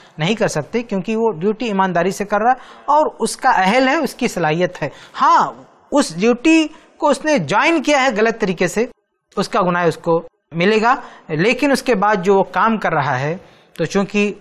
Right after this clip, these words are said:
उसको पैसा मिल रहा है उसके काम पे, उसका काम हलाल अगर है, जायज़ काम है और पूरी ईमानदारी से कर रहा है और पूरी सलाहियत के साथ कर रहा है, उसमें कोई फॉल्ट नहीं है, कोई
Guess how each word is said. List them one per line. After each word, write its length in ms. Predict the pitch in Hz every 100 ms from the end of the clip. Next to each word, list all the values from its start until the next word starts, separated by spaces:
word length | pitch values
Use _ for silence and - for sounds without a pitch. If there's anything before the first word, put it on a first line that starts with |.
| _ _
उसको 220 | 151 -
पैसा 320 | 185 220 240 247
मिल 140 | 226
रहा 80 | 208
है 60 |
उसके 200 | 196 -
काम 260 | 180 180 185
पे, 160 | 185 190
उसका 220 | 151 160
काम 300 | - 185 180
हलाल 300 | 175 180 185
अगर 200 | 180 180
है, 200 | 170 196 - _ -
जायज़ 400 | 117 151 175 185
काम 280 | - 180 170
है 160 | 170 - - - -
और 80 | 170
पूरी 260 | - 220 226
ईमानदारी 480 | 185 180 170 180
से 120 | 185 190 - _ _ -
कर 120 | 180
रहा 220 | 170 180
है 200 | 175 202 - - -
और 60 | 185
पूरी 240 | 160 208
सलाहियत 400 | 196 175 156 185
के 100 | -
साथ 200 | 190 180
कर 220 | 180 - 170
रहा 200 | 175 180
है, 60 |
उसमें 300 | 180 - 170
कोई 180 | - 180
फॉल्ट 340 | 170 160 185
नहीं 200 | 185 175
है, 140 | 170 185 - - -
कोई 440 | 165 - 262 277